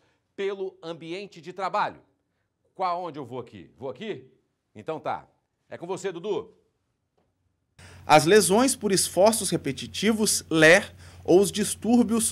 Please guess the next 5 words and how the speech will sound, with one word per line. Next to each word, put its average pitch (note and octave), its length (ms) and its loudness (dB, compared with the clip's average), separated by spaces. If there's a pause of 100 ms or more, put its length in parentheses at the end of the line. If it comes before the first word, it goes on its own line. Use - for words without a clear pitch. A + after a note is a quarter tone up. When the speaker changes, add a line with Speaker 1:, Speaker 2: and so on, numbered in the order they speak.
Speaker 2:
osteomusculares G3+ 1160 0
relacionados E3 720 2
ao B2 80 0
trabalho, E3 520 4 (300)
dort, E3 480 4